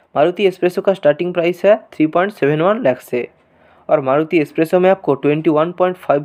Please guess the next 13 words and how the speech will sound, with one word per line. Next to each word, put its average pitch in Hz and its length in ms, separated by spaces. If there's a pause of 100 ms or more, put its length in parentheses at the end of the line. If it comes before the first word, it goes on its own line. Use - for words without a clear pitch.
थ्री 196 140
to 156 220 (340)
थर्टी 143 240
वन 160 240
पॉइंट 185 320 (100)
टू 190 100
किमी 165 280
per 160 220
केजी 147 240
का 196 140
माइलेज 156 440
मिल 180 140
सकेगा। 127 500